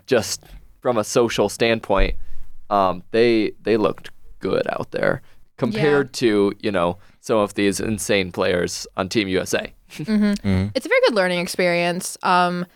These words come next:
Speaker 2: playing against professional players, 'cause honestly, playing against that high level, like, high caliber competition, it's only gonna make you better. So I think that's probably why they did it. And, I mean, it was, it's gonna be a really great experience for them.
Speaker 1: Yeah.
Speaker 3: Absolutely.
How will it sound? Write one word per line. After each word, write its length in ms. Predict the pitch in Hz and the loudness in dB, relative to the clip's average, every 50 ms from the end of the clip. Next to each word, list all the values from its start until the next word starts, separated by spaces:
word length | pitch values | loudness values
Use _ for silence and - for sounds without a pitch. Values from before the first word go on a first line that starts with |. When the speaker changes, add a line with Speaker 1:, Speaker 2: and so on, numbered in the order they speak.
| _ _ _ _ _ | _ _ _ _ _
Speaker 2:
playing 240 | - 226 208 214 208 | 0 2 2 4 4
against 400 | 202 190 - 190 180 180 185 - | 2 2 0 0 0 0 -2 -2
professional 400 | - 185 175 180 170 - - 185 | -4 -4 -2 0 -2 0 0 0
players, 220 | 175 185 175 175 | 2 2 2 2
'cause 200 | - - 196 185 - | 2 -2 -4 -2 0
honestly, 340 | - 208 208 220 214 - 233 | 0 0 0 0 0 0 -2
playing 220 | 214 - 247 320 | 0 0 0 0
against 200 | 320 277 262 233 - | 2 0 -2 -2 -2
that 200 | 214 185 - - | -2 -2 -2 -4
high 180 | - - 196 190 | -4 -2 -2 0
level, 460 | 185 180 180 180 180 175 175 175 165 | 2 2 0 2 2 2 2 2 2
like, 160 | 156 170 170 | 0 -2 -4
high 160 | - 190 185 | -2 -2 -2
caliber 360 | 185 185 180 170 175 180 175 170 | 0 0 0 0 0 0 -2 -4
competition, 480 | - 175 165 175 165 - 175 180 180 175 | -2 -4 -4 -4 -4 -6 -4 -4 -4 -6
it's 60 | - | -6
only 100 | 311 330 | -4 -4
gonna 100 | 330 285 208 | 0 0 0
make 120 | 180 - | 0 -2
you 60 | 175 | -4
better. 460 | 165 - - 180 180 170 175 190 208 - - - - - - _ _ | -6 -6 -8 -6 -2 2 2 2 2 0 -4 -16 -18 -20 -20 _ _
So 60 | - 202 | -2 0
I 40 | |
think 100 | 214 233 | 2 2
that's 240 | 247 269 247 - - - - - - - - - - _ _ _ | 2 0 -2 -2 -8 -18 -20 -20 -20 -20 -18 -20 -20 _ _ _
probably 360 | - 381 - 440 311 247 208 | -4 -2 0 0 2 0 0
why 560 | 180 - 156 160 156 160 165 180 185 196 208 - - | 0 0 0 2 2 2 2 2 0 -2 -4 -4 0
they 120 | 208 214 | 0 0
did 200 | 196 220 220 226 | 2 2 2 2
it. 240 | 226 233 240 - - _ - - | 2 2 0 -2 -4 _ -4 0
And, 220 | 202 202 196 190 - | 2 2 2 2 0
I 80 | 202 196 | 0 2
mean, 160 | 196 196 190 | 2 2 2
it 140 | 185 185 - | 2 0 -2
was, 200 | 190 - - - 214 - - | -4 -6 -4 -4 -4 -2 -2
it's 140 | 233 220 | -4 0
gonna 120 | - 285 233 | 2 2 2
be 60 | 202 175 | 2 2
a 20 | |
really 160 | 156 147 160 | 0 0 -2
great 180 | - - 107 - | -2 -2 -4 -4
experience 500 | - - - - 90 127 85 98 - - | -4 -6 -6 -6 -6 -6 -6 -8 -8 -8
for 100 | - - | -8 -8
them. 320 | - 82 - 101 196 202 - - - - - - - - - | -6 -6 -4 -2 -2 -2 -4 -6 -20 -20 -20 -12 -8 -6 -2
Speaker 1:
Yeah. 120 | - 95 95 | 0 2 2
Speaker 3:
Absolutely. 540 | 78 - - - 87 90 80 85 85 85 | 2 0 0 0 0 2 2 2 2 2